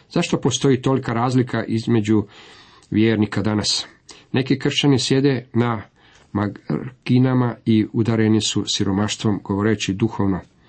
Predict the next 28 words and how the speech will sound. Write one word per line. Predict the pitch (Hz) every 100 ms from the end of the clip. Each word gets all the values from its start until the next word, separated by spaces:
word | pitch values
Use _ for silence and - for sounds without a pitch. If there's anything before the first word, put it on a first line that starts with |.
| _ - - - - - _ -
Drugi | - 131 131
su | 127 131
s-, | - - - 123
na | 120 120
prekrasnim | - 117 143 - 127 - 113 -
način | 117 123 - 117 104
duhovno | 127 113 113 107
bogati. | 110 120 131 - - _ - - -
Bog | - 104 107 101
nam | 101 98
jasno | 110 107 - 107 - _ _ -
daje | 92 107 104
do | 95 98
znanja | 95 113 127 123 120 - -
da | 98
je | 98 -
on | 120 123
sve | - 113
vjernike | 104 110 110 104 101
blagoslovio | 104 101 - 113 113 101
svakim | - 139 120
blagoslovom | 113 123 117 - 110 101
duhovnim | 120 120 117 110 107
na | 101
nebesima | 101 98 110 - 113 107 - - -
u | 101
Isusu | - - -
Kristu. | - 110 -